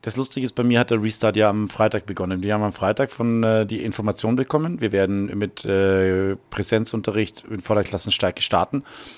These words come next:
Und das ist natürlich für den Webunterrichtsbeauftragten mit der Aufgabe verbunden, alle Klassen, bei uns waren die ja zweigeteilt in fünf A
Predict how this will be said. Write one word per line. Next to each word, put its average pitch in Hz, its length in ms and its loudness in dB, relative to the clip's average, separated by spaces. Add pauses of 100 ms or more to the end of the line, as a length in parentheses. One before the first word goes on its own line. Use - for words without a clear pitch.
(120)
Und 135 140 0
das 156 100 0
ist 165 120 -4
natürlich 147 360 -2
für - 80 -4
den 110 140 0
Webunterrichtsbeauftragten 135 1200 0
mit 120 100 -2
der 98 100 2
Aufgabe 110 380 -4
verbunden, 117 600 -4
alle 95 360 -4
Klassen, 101 600 -4
bei 110 120 -2
uns 101 280 -4
waren 98 120 -2
die 101 100 -2
ja 98 280 0
zweigeteilt 117 720 -2
in 101 180 -2
fünf - 460 -4
A 95 240 2